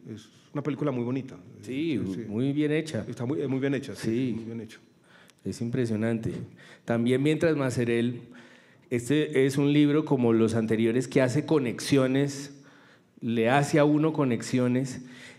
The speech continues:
Speaker 2: y, eh, y la conexión de Macerel con Beatriz González es, es muy bonita, muy, y muy útil.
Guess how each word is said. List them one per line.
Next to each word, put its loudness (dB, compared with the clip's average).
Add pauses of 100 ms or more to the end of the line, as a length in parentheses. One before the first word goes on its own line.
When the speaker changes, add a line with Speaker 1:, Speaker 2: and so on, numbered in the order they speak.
(140)
Speaker 2:
y, 2
eh, 2
y 2
la 2
conexión 0
de 0
Macerel 2
con 0
Beatriz 0
González -2
es, -4 (140)
es -4
muy -2
bonita, 0
muy, 0 (220)
y 0
muy 6
útil. 0